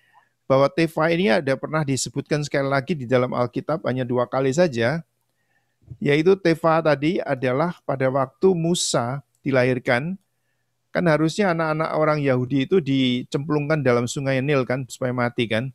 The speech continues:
Tapi oleh ibunya, maka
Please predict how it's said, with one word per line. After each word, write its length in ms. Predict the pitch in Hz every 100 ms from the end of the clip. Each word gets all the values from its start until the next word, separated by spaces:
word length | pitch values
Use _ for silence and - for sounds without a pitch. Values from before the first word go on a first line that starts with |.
| _ _ _ _ _ _ _ _ _ _ _
Tapi 480 | 131 135 208 220 - _ _ _
oleh 400 | - 143 143 139 -
ibunya, 720 | 156 - 135 131 131 196 202 _ _ _ _ _ _ _ _ _ _
maka 600 | 143 139 - 156 156 -